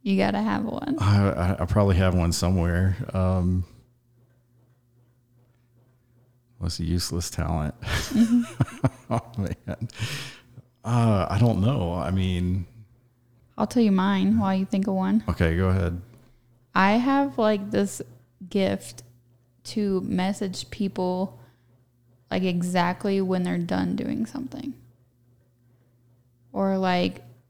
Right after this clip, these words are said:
Speaker 1: I can, I don't know, I can just, like, gauge it perfectly to when they're leaving somewhere. And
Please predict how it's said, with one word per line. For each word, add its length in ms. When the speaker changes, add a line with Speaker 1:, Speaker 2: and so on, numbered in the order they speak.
Speaker 1:
I 120
can, 340
I 80
don't 160
know, 60
I 80
can 180
just, 240
like, 340
gauge 300
it 200
perfectly 840
to 160
when 140
they're 180
leaving 480
somewhere. 600
And 300